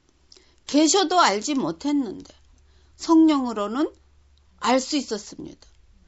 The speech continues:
성령으로 인도를 받은 그러한 사람들은 아기 예수를 보고 가서 경배했어요.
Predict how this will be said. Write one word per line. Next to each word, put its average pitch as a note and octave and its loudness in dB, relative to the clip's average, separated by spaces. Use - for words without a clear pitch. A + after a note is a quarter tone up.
성령으로 D#4 4
인도를 D4 4
받은 C4 -4
그러한 D4 0
사람들은 A#3 -6
아기 C4 0
예수를 D#4 -2
보고 C4+ -10
가서 B3 -12
경배했어요. F#3 -14